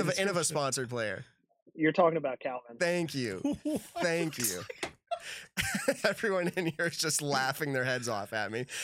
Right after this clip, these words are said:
Speaker 2: I had the biggest brain freeze moment there. My point is, extremely far th-, <laughs> everyone's just crying now in here. The,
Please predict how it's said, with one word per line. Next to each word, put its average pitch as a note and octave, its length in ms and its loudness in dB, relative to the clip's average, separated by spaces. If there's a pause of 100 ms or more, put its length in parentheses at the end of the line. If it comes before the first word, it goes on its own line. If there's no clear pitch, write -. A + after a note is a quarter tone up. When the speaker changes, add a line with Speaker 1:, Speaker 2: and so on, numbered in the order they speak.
(200)
Speaker 2:
I C#3 160 4
had E3 300 0
the C#3 100 0
biggest C#3 380 0
brain C3+ 240 0
freeze B2 240 -2
moment A#2+ 260 -2
there. G#2+ 180 0
My C#3+ 120 0
point F#3 320 0
is, A#2+ 240 -2 (480)
extremely F3+ 880 2
far C#3 400 0
th-, - 340 -4
<laughs> - 20 -20
everyone's C#3 360 0
just A#2+ 220 -2
crying A2+ 440 -2
now A2 200 -2
in A2+ 80 -4
here. A2+ 180 -4 (320)
The, D3+ 260 -2